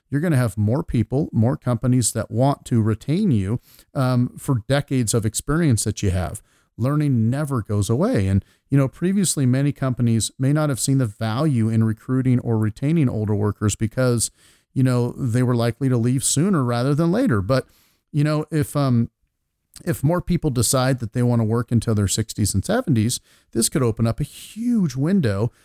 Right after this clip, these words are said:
for people, um, you know, that are continuing to learn. And so the point is, learn, continue to evolve, um, l-, roll with the punches, understand that you're gonna have some changes,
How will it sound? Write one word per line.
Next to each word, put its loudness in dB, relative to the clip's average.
for 0
people, -2
um, 2
you 0
know, 2
that -2
are 0
continuing 0
to -8
learn. 0
And 0
so 0
the 0
point -2
is, 0
learn, 0
continue -2
to -2
evolve, 0
um, 0
l-, -8
roll -2
with 0
the -14
punches, 0
understand 0
that -4
you're -4
gonna 0
have 0
some 0
changes, -2